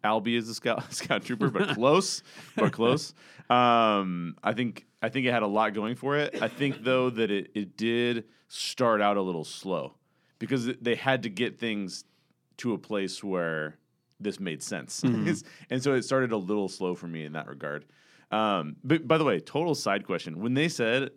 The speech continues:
Speaker 1: w-, when Cara and the Mando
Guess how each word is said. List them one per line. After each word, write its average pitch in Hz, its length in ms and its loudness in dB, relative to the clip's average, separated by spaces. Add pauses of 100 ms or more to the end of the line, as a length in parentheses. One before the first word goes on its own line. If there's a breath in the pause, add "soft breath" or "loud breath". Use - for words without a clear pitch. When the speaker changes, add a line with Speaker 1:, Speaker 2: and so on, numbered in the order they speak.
(100)
Speaker 1:
w-, - 360 -12
when 101 500 -2 (120)
Cara 151 680 0
and 92 680 -2 (1160)
the 104 80 -4
Mando 95 680 0